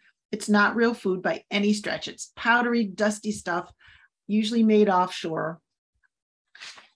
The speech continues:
And I wanna talk to you a little bit about what's in it. So what we've got are isolated minerals,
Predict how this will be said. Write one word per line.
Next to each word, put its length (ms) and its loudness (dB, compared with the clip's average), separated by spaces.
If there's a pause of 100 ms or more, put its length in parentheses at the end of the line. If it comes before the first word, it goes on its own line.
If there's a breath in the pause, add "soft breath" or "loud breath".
(240)
And 400 4 (160)
I 120 -2
wanna 260 0
talk 380 -2
to 120 -10
you 180 -2
a 40 0
little 320 -2
bit 300 -4
about 420 -8
what's 500 -12 (300)
in 140 -12
it. 320 -20 (160)
So 320 -10 (340)
what 160 -4
we've 220 -4
got 340 -2 (720)
are 280 -8
isolated 800 -2
minerals, 760 -4